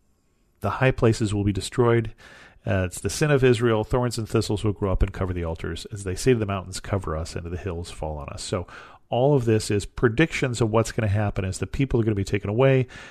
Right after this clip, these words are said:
And because they're gone, the thorns and thistles are gonna grow up and cover these altars. No one's gonna take care of them because the people aren't there anymore. It says, "Since the days of Gibeah,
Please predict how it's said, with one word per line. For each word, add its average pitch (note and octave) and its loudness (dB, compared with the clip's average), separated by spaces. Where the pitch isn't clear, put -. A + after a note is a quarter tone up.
And A#2 2
because A#2 4
they're G#2+ 2
gone, C3 2
the A#2+ 0
thorns A#2 0
and A2 -4
thistles A2+ -2
are A2 0
gonna G#2+ -4
grow G#2+ -4
up G2+ 2
and G#2 -2
cover G#2+ -4
these G2+ -4
altars. G2+ -4
No A#2 2
one's A#2+ 2
gonna A2 0
take G#2+ -2
care E3 4
of C3 4
them A#2+ 2
because G#2 2
the G#2+ 2
people G2+ 2
aren't F#2 0
there F2 0
anymore. F2 -8
It - -8
says, A#2+ 4
"Since D3 -2
the D#3+ 2
days B2 6
of G2 0
Gibeah, A2+ 4